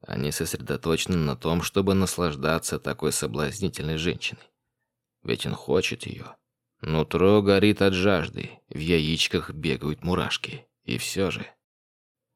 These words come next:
Он на секунду замер над пупком, пытаясь поймать ускользающее состояние свободы, отпустить напряжение, сковывающее все его чресла.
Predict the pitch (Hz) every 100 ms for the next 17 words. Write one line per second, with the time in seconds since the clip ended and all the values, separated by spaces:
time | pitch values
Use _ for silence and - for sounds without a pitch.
0 | - - 107 147 151 - 139 135 131 127
1 | 123 113 123 117 117 117 120 123 - 65
2 | 82 - - - 71 - 80 87 - -
3 | 71 73 90 107 110 98 98 87 80 78
4 | 82 - 117 - 104 - 87 76 73 76
5 | - 104 139 135 - - 113 _ - 80
6 | - 73 - 95 90 82 - 65 67 90
7 | 104 92 76 - - - 90 101 98 92
8 | 82 - 80 80 - 82 82 85 85 107
9 | 95 - - -